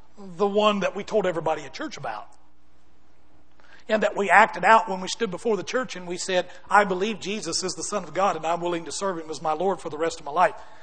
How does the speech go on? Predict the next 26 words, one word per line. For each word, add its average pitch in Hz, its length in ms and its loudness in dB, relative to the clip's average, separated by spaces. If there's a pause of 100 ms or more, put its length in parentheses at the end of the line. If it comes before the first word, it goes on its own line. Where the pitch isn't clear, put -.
(260)
and 160 100 -14
we're 156 80 -6
baptized 160 540 -2
into 147 120 -14
Christ. 180 360 0
And 233 100 -12
here 240 120 4
was 170 120 0
the 160 120 2
other 190 200 10
one. 107 160 -10 (260)
Here 226 200 4
was 175 100 2
the 147 100 -6
real 175 300 2
one. - 180 -12 (440)
Here 240 160 -2
was 226 100 -2
the 190 80 -8
one 180 240 0
we 165 100 -6
lived 165 220 -6
with 165 220 -6
Monday 170 220 -8
to - 80 -12
Friday 170 440 2